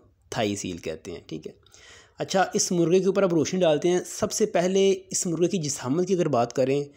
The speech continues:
तो ये खड़दुम्बे होते हैं, इनकी दुम पीछे से ऊपर को खड़ी होती है, ठीक है। सबसे पहले जो इनकी मेन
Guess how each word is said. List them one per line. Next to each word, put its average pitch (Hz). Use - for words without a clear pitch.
तो 190
ये 196
खड़दुम्बे 143
होते 110
हैं, 107
इनकी 156
दुम 170
पीछे 156
से 175
ऊपर 214
को 185
खड़ी 139
होती 98
है, 95
ठीक 196
है। 170
सबसे 190
पहले 208
जो 185
इनकी 170
मेन 160